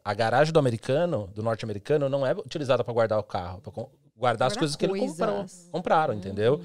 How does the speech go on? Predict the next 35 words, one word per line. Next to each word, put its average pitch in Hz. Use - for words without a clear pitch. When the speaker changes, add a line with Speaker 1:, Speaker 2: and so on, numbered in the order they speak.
Speaker 2:
É 233
muito 214
Speaker 1:
Então 139
Speaker 2:
louco. 175
Speaker 1:
o -
consumo 175
é, 196
é, 117
é, 110
é 117
absurdo. 107
Speaker 3:
Sim. 160
Speaker 1:
Então 147
eu 156
acredito 165
também 147
que 160
assim, 117
essa, 147
eu 127
acho 123
que -
essa 151
experiência 139
que 127
a 113
gente 110
tá 113
vivenciando 107
nesse 107
momento 120
não 139
é 135
uma 196
re-, 170